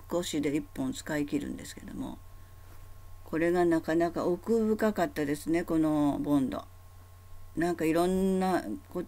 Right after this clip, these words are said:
ものがそこ想像できちゃって、いろんなものが作りたくなっちゃったんですけども、だから少し、あの、このボンド作業が、の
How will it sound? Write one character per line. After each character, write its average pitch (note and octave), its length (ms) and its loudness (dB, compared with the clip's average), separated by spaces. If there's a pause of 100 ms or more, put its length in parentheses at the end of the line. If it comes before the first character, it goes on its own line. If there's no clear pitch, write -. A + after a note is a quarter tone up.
も F3 160 2
の E3 160 6
が D3 200 4
そ D3 80 -6
こ D3 140 -4
想 E3 240 -2
像 D#3 140 0
で D#3 140 0
き - 60 -16
ち D3 100 -2
ゃ A2+ 60 0
っ - 20 -4
て、 D3+ 320 0
い D3+ 40 2
ろ D#3 120 4
ん F3 180 4
な F3 60 4
も F3 160 4
の D#3+ 100 6
が D3+ 100 2
作 - 200 -4
り D3+ 80 -2
た D#3+ 120 -2
く D3 80 0
な C#3+ 120 6
っ C#3+ 40 0
ち C#3+ 120 -6
ゃ - 20 -8
っ C3 40 -8
た C3+ 140 -6
ん C3+ 60 -2
で C#3+ 120 -6
す - 120 -10
け - 140 -8
ど - 140 -6
も、 D#3 320 0 (960)
だ D#3+ 120 -2
か C#3+ 100 -2
ら C#3+ 60 0
少 F#3 260 0
し、 C#3 300 0
あ B2+ 60 0
の、 - 280 -2 (220)
こ - 80 -6
の C#2 140 -4 (640)
ボ F#3 200 0
ン F#3+ 100 2
ド F#3+ 80 0
作 F#3 220 -2
業 D3+ 220 0
が、 - 240 -12 (220)
の - 240 -2